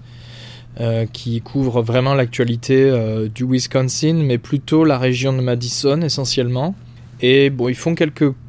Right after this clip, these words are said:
couvertures d'événements, euh, nationaux, mais essentiellement ça s'arrête, euh, aux trucs locaux. Donc, euh, admettons, je prends la voiture, il y a un accident, euh, je, je vais faire un détour pour, euh, pas aller là où il y a l'accident,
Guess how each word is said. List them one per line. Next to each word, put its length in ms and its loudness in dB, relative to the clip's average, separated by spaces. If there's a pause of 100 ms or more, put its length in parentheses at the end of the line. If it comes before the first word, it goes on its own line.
(200)
couvertures 480 -2
d'événements, 640 0
euh, 500 -4 (420)
nationaux, 640 2
mais 280 2
essentiellement 500 0
ça 140 -2
s'arrête, 460 -4
euh, 380 -4
aux 500 -8 (140)
trucs 260 -12
locaux. 340 -4 (420)
Donc, 260 -2
euh, 640 -2 (420)
admettons, 520 -4
je 120 -6
prends 180 -4
la 100 2
voiture, 520 0
il 60 -2
y 40 0
a 80 0
un 80 0
accident, 720 0
euh, 320 2
je, 160 -2
je 280 -4
vais 80 0
faire 200 0
un 80 0
détour 420 0
pour, 220 -6
euh, 120 -4
pas 160 -4
aller 180 -2
là 100 -2
où 60 -4
il 80 -4
y 20 -4
a 40 -4
l'accident, 560 -2